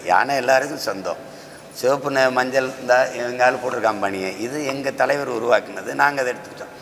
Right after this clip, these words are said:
வண்ணத்துல வண்ணம் இல்லை, நீ விடுப்பா, சாதி மதம் அதுல தான் பிரிவு,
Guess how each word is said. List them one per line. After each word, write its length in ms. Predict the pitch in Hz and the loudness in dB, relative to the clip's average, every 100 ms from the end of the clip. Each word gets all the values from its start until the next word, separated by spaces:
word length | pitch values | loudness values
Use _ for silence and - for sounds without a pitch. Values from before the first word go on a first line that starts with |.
| - - - - - - - - - - - - - - - | -18 -18 -20 -20 -20 -20 -20 -20 -20 -20 -20 -20 -20 -12 2
வண்ணத்துல 520 | 104 160 226 226 214 190 160 139 123 117 - - - - - | 2 4 0 2 2 4 4 0 -6 -8 -12 -14 -16 -10 0
வண்ணம் 440 | 104 165 226 240 | 0 2 2 2
இல்லை, 160 | 156 127 | 2 0
நீ 120 | 107 | -2
விடுப்பா, 500 | 98 98 143 - 190 | -8 -8 -8 2 4
சாதி 520 | 139 101 120 147 156 | 4 2 2 2 0
மதம் 320 | 165 160 160 165 | 0 2 4 4
அதுல 300 | 143 131 151 | 4 2 2
தான் 280 | 175 202 | 4 4
பிரிவு, 300 | 196 165 156 | 0 -4 -4